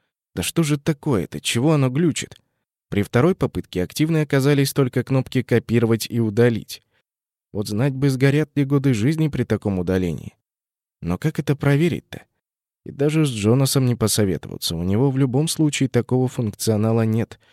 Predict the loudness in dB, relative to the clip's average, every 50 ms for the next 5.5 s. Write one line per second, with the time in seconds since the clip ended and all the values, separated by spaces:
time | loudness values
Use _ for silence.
0 | _ _ _ _ -6 -6 -6 -6 -6 -4 -2 0 0 0 -2 -2 -2 -4 -2 -2
1 | -2 -2 -2 -4 -4 -4 -4 -4 -4 -2 -2 -6 -6 -6 -6 -6 -6 -6 -8 -8
2 | -10 -10 -12 -14 -18 -20 _ _ _ _ _ _ _ _ _ -10 -6 -4 -4 -2
3 | 0 0 2 2 2 2 4 2 0 0 0 -2 -6 -6 -8 -8 -8 -6 -4 -4
4 | -2 2 2 2 2 2 -2 -4 -2 _ -2 -2 -2 0 2 2 2 2 0 0
5 | 2 4 4 4 2 0 -2 -8 -16